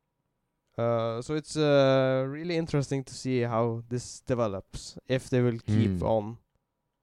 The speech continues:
Speaker 1: their, uh, purge,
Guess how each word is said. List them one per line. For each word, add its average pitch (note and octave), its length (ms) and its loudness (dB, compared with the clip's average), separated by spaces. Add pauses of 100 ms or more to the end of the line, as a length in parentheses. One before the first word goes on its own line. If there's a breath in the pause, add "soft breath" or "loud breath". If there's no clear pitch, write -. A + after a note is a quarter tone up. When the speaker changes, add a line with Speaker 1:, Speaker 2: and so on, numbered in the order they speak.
(800)
Speaker 1:
their, G2+ 420 -4
uh, B2 200 -8 (1080)
purge, F3+ 580 4